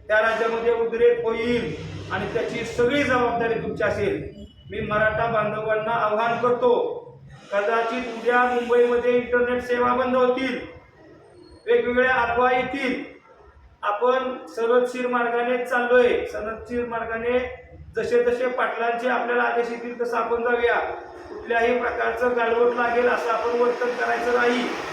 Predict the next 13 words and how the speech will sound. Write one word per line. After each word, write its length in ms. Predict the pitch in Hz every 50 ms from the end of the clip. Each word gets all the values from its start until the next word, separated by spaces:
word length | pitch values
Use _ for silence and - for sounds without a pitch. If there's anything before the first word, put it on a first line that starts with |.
| - - - - - -
कारण 340 | - 240 247 247 285 294 - - 190 190 - - - - 175 175 - - -
मराठ्यांचं 680 | 214 226 240 240 240 240 240 240 240 240 233 240 240 240
आंदोलन 480 | 226 226 233 233 226 240 240 240 240
आता 240 | 240 233 233 233 233
बदनाम 480 | 220 196 185 - 190 220 247 247 247 247
करण्याच्या 440 | 240 240 240 240 233 233 247 233
दृष्टीनं 440 | 233 233 233 226 - - 226 226 226 220 - - - - - - - -
आजपासून 720 | 202 208 214 214 208 220 - - 214 220 220 226 233 226
इलेक्ट्रॉनिक 640 | 226 220 220 226 208 - 220 214 214 214 214 214 220
माध्यमं 600 | 214 208 208 202 208 202 214 220 240 247 247 - - - - - - -
सरसावलेत. 560 | 214 214 214 214 220 214 214 233 262 254 254
त्याचं 220 | 240 214 - 233
कारण 480 | 202 - - - 220 226 247 269 311 320